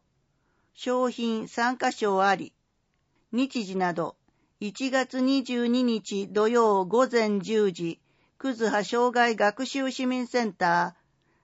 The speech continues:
対象は中学生、高校生、無料。申し込み、十二月六日から二十五日に、葛葉図書館または菅原図書館、津田図書館、御殿山図書館へ。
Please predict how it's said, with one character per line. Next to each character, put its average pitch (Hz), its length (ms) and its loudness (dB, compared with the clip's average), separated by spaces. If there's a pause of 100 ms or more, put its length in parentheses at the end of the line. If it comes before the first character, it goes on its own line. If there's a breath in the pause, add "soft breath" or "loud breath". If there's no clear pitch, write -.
(180)
対 240 200 0
象 233 360 2
は 202 220 4
中 269 300 -4
学 262 260 0
生、 196 320 0
高 254 280 0
校 233 260 2
生、 165 540 -4
無 202 200 -4
料。 196 420 2 (500)
申 240 220 -2
し - 160 -12
込 220 160 2
み、 196 340 -4
十 240 300 -2
二 262 100 2
月 254 300 0
六 208 240 0
日 226 180 0
か 220 140 2
ら 214 140 4
二 247 200 2
十 220 220 2
五 233 160 2
日 196 320 -4
に、 175 240 -6 (400 soft breath)
葛 262 380 -2
葉 269 100 0
図 247 160 -2
書 247 180 -2
館 196 260 0
ま 185 200 -2
た 226 220 2
は 175 240 4
菅 214 240 -4
原 240 340 2
図 226 140 -4
書 214 160 -6
館、 156 340 -6 (360)
津 220 140 -8
田 247 160 4
図 285 140 -4
書 233 160 -4
館、 175 420 -2
御 190 200 -4
殿 262 260 0
山 240 280 0
図 233 120 -4
書 233 160 -4
館 175 320 0
へ。 165 240 -4